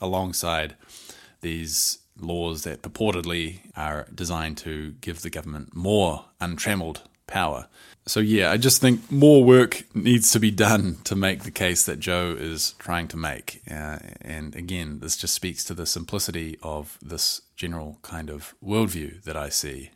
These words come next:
I, I wanna see a, a strong case made that's detailed about how it works and that can grapple with the fact that, you know, these other laws exist that do promote transparency and accountability.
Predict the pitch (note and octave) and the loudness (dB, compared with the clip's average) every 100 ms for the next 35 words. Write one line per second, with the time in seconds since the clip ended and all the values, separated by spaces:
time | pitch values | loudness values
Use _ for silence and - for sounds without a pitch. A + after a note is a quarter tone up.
0 | - - - E2+ A#2+ A#2+ A#2+ G2 F2 F2+ | -18 -16 -10 -4 -2 0 2 0 -2 -4
1 | - - A2 A2 F#2+ - D2 C2+ - C#2+ | -6 2 4 4 2 -4 -6 -4 -8 -8
2 | C2 C2 - - - - F2+ A2 A2 F#2 | -10 -12 -12 -8 -8 -8 -6 -4 -2 -2
3 | D2 C#2 D2 C#2+ - E2+ E2 B1 D2+ C#2 | -2 -4 -6 -8 -6 -4 -2 -4 -8 -8
4 | A#1 - C#2 C2+ - - - - - _ | -8 -10 -10 -14 -18 -20 -20 -20 -20 _
5 | - C#2+ - F2 E2 D#2 E2+ - B2+ B2 | -14 -14 -10 -10 -8 -10 -12 -4 0 2
6 | A2 F#2 E2+ - D2+ - C#2+ - B1+ D#2+ | 0 -4 -6 -8 -8 -8 -12 -10 -12 -12
7 | D2 D2+ D2 - E2+ D#2+ C#2+ D#2 D#2 D2 | -10 -10 -8 -6 -6 -8 -8 -8 -8 -8
8 | C#2+ - - _ - D#2+ F#2+ D2+ - - | -6 -8 -8 _ -10 -4 -4 -4 -6 -10
9 | - D2 - G2 E2+ C#2+ - D2+ C#2 - | -14 -12 -6 -4 -4 -8 -12 -10 -12 -14
10 | - - D2+ - D2+ - C2 B1 _ _ | -16 -12 -10 -10 -10 -10 -14 -16 _ _
11 | E2 C#2 C#2 - _ _ _ _ _ - | -16 -14 -16 -18 _ _ _ _ _ -14
12 | - D#2 C#2+ E2 C#2 G1+ | -8 -8 -8 -8 -10 -14